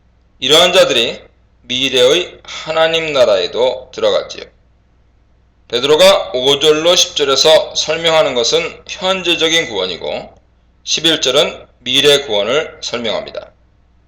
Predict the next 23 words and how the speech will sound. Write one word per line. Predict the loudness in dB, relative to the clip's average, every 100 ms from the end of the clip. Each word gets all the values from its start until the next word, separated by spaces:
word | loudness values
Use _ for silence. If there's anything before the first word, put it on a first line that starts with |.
| _ _ _ _
우리가 | -6 0 4
하나님 | 2 2 2 2 2 -2
은혜로 | -2 0 -2 -4 -8 -20 _ _
육신의 | -6 -2 0 2 2
정욕을 | 2 -2 0 0 0 -4 -6
벗어버리고 | -2 0 2 0 0 2 4 0 -10 -20 _ _ -12
신성한 | -8 -6 -4 0 2 2 0
성품에 | -4 -6 -6 -2 0 0 -6 -20 _
참여하는 | -6 -2 0 0 -2
것은 | -6 -8 -8 -14 _ _
곧 | -2 -2 -4 _ _ _ _
현재적인 | -4 2 2 2 0 2 2 0 -4 -10 -14
구원으로 | -4 -4 0 0 0
들어가는 | -2 -2 -2 -6
것임을 | -8 -8 -8 -8 -10 -18
기억해야 | -12 -4 -2 -4 -12
합니다. | -14 -16 -20 -20 _ _ _ _ _ _ _
베드로는 | -6 2 4 6 4
이 | 4
서신을 | 2 4 2 2 0 -2 -4
기록하는 | -2 -2 0 0 0
목적이 | -4 -8 -6 -6
무엇인지 | -4 -4 -4 -6 -10 -8 -8 -8